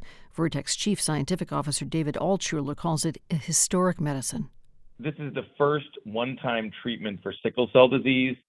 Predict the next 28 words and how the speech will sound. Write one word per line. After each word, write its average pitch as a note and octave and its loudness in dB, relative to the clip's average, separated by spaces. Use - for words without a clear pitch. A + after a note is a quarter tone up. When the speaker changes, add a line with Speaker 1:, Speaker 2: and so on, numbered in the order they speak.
Speaker 2:
with A2+ -2
the A2+ 2
potential A2+ 0
for G2 0
a F#2+ 4
lifetime F#2+ 0
of E2+ -6
benefit. F2+ 0
For A#2+ 4
science, D3 10
it's - -4
the A#2 -8
first D#3+ 6
approved B2+ 2
medicine B2 4
using G#2+ -4
the G#2 -6
new G#2+ -2
technology G2+ -2
of F2 -6
crispr. F2+ 0
And G2 -6
for C#3 2
society, B2 8
most A2 2
importantly G2+ -4
of F#2 -6
all G#2 0